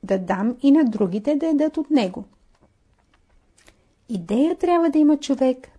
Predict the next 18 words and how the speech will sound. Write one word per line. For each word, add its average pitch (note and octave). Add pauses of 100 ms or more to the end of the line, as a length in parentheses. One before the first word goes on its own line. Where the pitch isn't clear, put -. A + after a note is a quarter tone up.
при G#3+
отхвърляне B3
частната G#3
собственост A3+
от G#3+
себе G3
си. G3+ (2000)
Щом - (140)
той C4
е A#3+
привилегирован, G#3+ (500)
а A3+
за G#3+
другите C#4+
не A#3+
признава B3+
тази A#3
привилегия, A3+